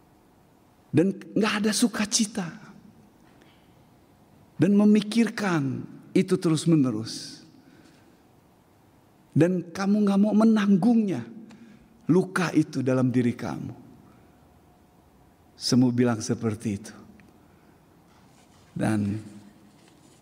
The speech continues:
suami yang baik, belajarlah dengar baik-baik perkataan istri, saudara-saudara. <laughs> Hal yang sama juga, istri yang baik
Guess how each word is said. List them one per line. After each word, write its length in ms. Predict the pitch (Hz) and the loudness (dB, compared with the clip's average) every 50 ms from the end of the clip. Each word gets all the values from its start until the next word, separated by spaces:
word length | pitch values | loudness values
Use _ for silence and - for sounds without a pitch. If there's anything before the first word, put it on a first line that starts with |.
| _ _ _ _ _ _ _ _ _ _ _ _ _ _ _ _ _ _ _ - | _ _ _ _ _ _ _ _ _ _ _ _ _ _ _ _ _ _ _ -10
suami 480 | - - - 139 156 190 190 190 185 | -4 0 2 2 2 2 0 0 -2
yang 80 | 175 160 | -2 -2
baik, 400 | 143 123 107 104 104 101 - - - - - - - - - - - - - - - | 0 -2 -2 -2 -4 -6 -8 -10 -14 -20 -20 -20 -20 -20 -20 -20 -20 -20 -16 -6 -2
belajarlah 560 | 113 107 107 107 104 104 - 117 110 113 113 107 107 | 0 2 2 2 0 0 -2 0 0 0 0 0 0
dengar 320 | 107 110 104 104 104 101 | 0 0 2 2 2 0
baik-baik 640 | 98 92 98 95 98 - - 101 98 95 98 98 - | 0 0 0 -2 -2 -2 -4 -2 -2 -2 -2 -4 -4
perkataan 560 | - - 98 - - 104 101 - 101 98 101 | -4 -4 -4 -2 -2 -4 -2 -2 0 0 0
istri, 320 | 104 98 - - - - | 0 -2 -2 -4 -4 -6
saudara-saudara. 560 | - - - - - 117 107 113 - 127 131 139 - - - - - - - - - - - - _ _ - - _ | -6 -6 -6 -6 -6 -8 -8 -8 -10 -10 -10 -10 -8 -8 -8 -8 -10 -12 -16 -18 -20 -20 -20 -20 _ _ -20 -20 _
<laughs> 880 | - _ _ _ - - - - - - - - - - - - - - | -20 _ _ _ -20 -20 -20 -20 -20 -20 -20 -20 -20 -20 -20 -20 -10 -4
Hal 160 | - 107 107 | -2 -2 0
yang 160 | 110 110 98 | 0 -2 -2
sama 320 | 92 - 110 104 101 104 104 | -2 0 0 0 0 0 0
juga, 480 | 92 104 101 90 104 101 101 123 - - - - - - - - - | 0 -2 -2 0 -2 -2 -2 -4 -8 -14 -18 -20 -20 -20 -20 -20 -4
istri 400 | - - 110 101 - 113 110 104 | 0 0 0 0 0 0 0 2
yang 80 | 104 104 | 2 2
baik 320 | 101 98 98 98 98 95 | 0 0 0 0 0 -2